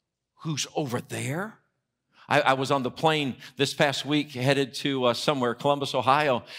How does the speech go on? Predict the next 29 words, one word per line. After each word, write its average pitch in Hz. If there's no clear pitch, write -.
and 127
got 151
on 151
a 131
Shreveport 147
sitting 139
right 156
next 185
to 165
me. 127
And 139
I'm 139
sitting 254
there, 135
and 147
I'm 120
like, 101
"Okay, -
I 151
think 175
that's 101
who 104
that 90
is." -
And 123
so 156
I'm 143
like, 107
"Nah, 98